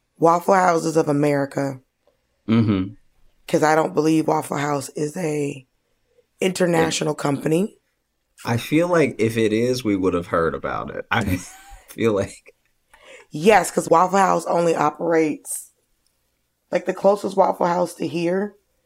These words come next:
Speaker 2: Mm-hmm.
Speaker 1: is in Pennsylvania.
Speaker 2: Mm-hmm.
Speaker 1: And me and, you know, my friend Ben, Ben
Speaker 2: Mm-hmm.
Speaker 1: Bergman, shout out to Big Bergman. Me and Ben Bergman have contemplated, uh, renting a car to go.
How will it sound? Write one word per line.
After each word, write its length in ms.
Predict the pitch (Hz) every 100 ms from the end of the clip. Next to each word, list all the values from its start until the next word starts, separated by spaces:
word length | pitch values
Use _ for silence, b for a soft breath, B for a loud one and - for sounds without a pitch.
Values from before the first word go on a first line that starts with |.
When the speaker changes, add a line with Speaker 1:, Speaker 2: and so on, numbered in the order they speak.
| _
Speaker 2:
Mm-hmm. 280 | 110 104 107
Speaker 1:
is 120 | 101
in 140 | 170
Pennsylvania. 840 | - 185 - 160 156 151 135 127 123 _ _
Speaker 2:
Mm-hmm. 140 | 117
Speaker 1:
And 540 | 120 165 156 147 143 143 _ _
me 400 | 156 170 165 160
and, 240 | 151 147 156
you 60 |
know, 160 | 175 156
my 140 | 147
friend 260 | 131 151 151
Ben, 420 | 156 143 135 131 _ _ -
Ben 160 | 107
Speaker 2:
Mm-hmm. 160 | 104 165
Speaker 1:
Bergman, 320 | 156 151 147 151
shout 160 | 170
out 100 | 160
to 60 | -
Big 200 | 143 139
Bergman. 540 | 143 139 139 139 139 _ -
Me 160 | 180
and 160 | 196 170
Ben 180 | 165 151
Bergman 380 | 151 147 151
have 160 | 147 143
contemplated, 720 | 143 147 - 143 147 147 143
uh, 440 | - 147 139 135 135 135 _ _ _ _ _ _ _ _
renting 360 | 151 165 160 160
a 60 | 147
car 580 | - 151 143 139 135 _ _ _ _ _ _ _ _ _ _ _ _ _
to 140 | - 165
go. 560 | - 156 147 139 139